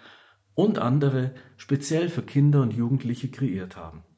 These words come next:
Sie veröffentlichten ihre Werke zum Beispiel als Album für Kinder beim Tschaikowski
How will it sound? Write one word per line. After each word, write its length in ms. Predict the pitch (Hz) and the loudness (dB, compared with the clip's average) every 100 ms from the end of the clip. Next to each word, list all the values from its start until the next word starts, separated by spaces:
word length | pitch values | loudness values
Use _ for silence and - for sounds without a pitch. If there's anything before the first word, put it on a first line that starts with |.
| _ _ _ _ _ _ _ _ | _ _ _ _ _ _ _ _
Sie 180 | - 135 | 0 0
veröffentlichten 880 | 135 - - 143 135 123 - 120 | 2 -2 -2 -4 -2 -4 -4 -6
ihre 320 | 113 117 110 107 | -4 -4 -4 -4
Werke 380 | 120 143 139 | -2 -2 -4
zum 160 | - 117 | -4 -6
Beispiel 360 | 104 107 107 101 | -4 -8 -8 -10
als 340 | 85 80 - | -10 -14 -10
Album 340 | 101 107 104 | -8 -8 -8
für 180 | - 87 | -10 -14
Kinder 540 | 87 135 156 180 208 208 | -8 -4 -2 -2 -6 -8
beim 180 | - - | -16 -18
Tschaikowski 760 | - - 95 98 - 180 185 | -20 -16 -16 -16 -6 -4 -4